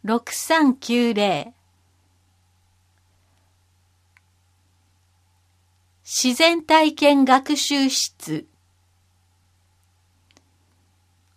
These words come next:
大人自然シリーズ講座、道具を使って木工作。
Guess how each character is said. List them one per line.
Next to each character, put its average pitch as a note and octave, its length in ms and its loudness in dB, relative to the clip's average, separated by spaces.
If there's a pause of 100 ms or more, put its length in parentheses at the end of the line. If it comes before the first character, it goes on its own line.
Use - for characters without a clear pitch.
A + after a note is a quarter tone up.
(340)
大 A3 120 -4
人 D4 160 2 (160)
自 C#4+ 160 -2
然 D4 260 4
シ C#4 180 -2
リ C#4+ 160 2
ー C4+ 60 -2
ズ C#4 120 -2
講 C4 280 0
座、 E3+ 260 -4 (1000)
道 C#4+ 260 2
具 D#4+ 220 0
を A#3 100 2
使 - 320 -6
っ G#3 80 -8
て F#3+ 300 -6
木 F3+ 200 -6 (120)
工 C#4+ 200 4
作。 E3 460 -10